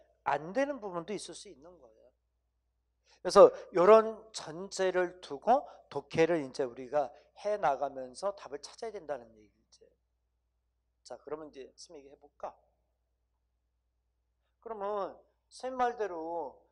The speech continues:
이렇게 해석, 어휘도 모르는 것도 있고 해석도 안 되는, 그래서, 응? 어떻게 답을 찾습니까? 그 방법이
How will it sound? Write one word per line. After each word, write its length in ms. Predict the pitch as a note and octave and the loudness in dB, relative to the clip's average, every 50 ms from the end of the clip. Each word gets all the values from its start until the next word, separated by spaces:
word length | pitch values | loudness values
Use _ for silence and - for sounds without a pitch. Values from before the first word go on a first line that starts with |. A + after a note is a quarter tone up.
| _ _ _ | _ _ _
이렇게 240 | - F#3+ G#3 - - - | -18 -16 -12 -12 -10 -8
해석, 340 | B3 C#4+ C4+ - - - E3 | -6 -6 -8 -8 -8 -4 -2
어휘도 440 | D#3+ D#3+ F3+ G#3+ A#3+ A#3+ - B3 G#3+ | -2 -2 -2 -4 -8 -8 -8 -8 -6
모르는 400 | G3+ F#3+ F#3+ G3+ G3 G3 G3 F3+ | -6 -6 -6 -6 -8 -10 -10 -10
것도 260 | F#3 F3 F3+ - E3+ | -10 -8 -8 -6 -6
있고 480 | D3+ C#3+ - _ - - B3 C4 C4 - - - - - | -8 -8 -10 _ 2 4 4 4 2 -2 -14 -12 -4 -2
해석도 380 | C4 B3+ - B3+ B3 - A#3 | -2 -2 -2 -4 0 2 2
안 260 | F#3+ D3+ B2+ C3 C#3+ C#3+ | 2 2 -2 -6 -6 -6
되는, 320 | F3 F3+ F3+ F#3 F3+ - | -4 -4 -2 -4 -6 -8
그래서, 760 | - C3+ C3 D3 D3+ C#3 - B2+ B2 B2+ C3+ B2+ A#2+ B2+ - _ - | -10 -2 0 0 0 0 -2 -2 -2 -2 -2 -2 -4 -8 -16 _ -18
응? 140 | F#3+ C#4+ E4 - _ _ _ _ _ _ _ _ _ _ _ _ | -16 -16 -16 -18 _ _ _ _ _ _ _ _ _ _ _ _
어떻게 280 | C#4+ - - - C#4 C4+ | -6 -6 -4 -6 -6 -2
답을 240 | B3 A#3 G3+ G3 F#3 | -2 -2 -2 -4 -10
찾습니까? 720 | - - D3+ - - C#3 C3+ B2+ A#2+ - _ - F3 - - - _ _ _ _ _ _ _ _ | -16 -16 -18 -18 -20 -20 -20 -20 -20 -16 _ -10 -10 -10 -12 -16 _ _ _ _ _ _ _ _
그 260 | - G#3 A3 G#3+ - | -4 -2 -2 -2 -4
방법이 760 | - - - D3+ D#3+ E3+ D#3+ D#3 E3+ E3 E3 E3 A#3 C#4+ | -8 -16 -14 -14 -14 -14 -8 -2 -2 -2 -2 -2 -6 -12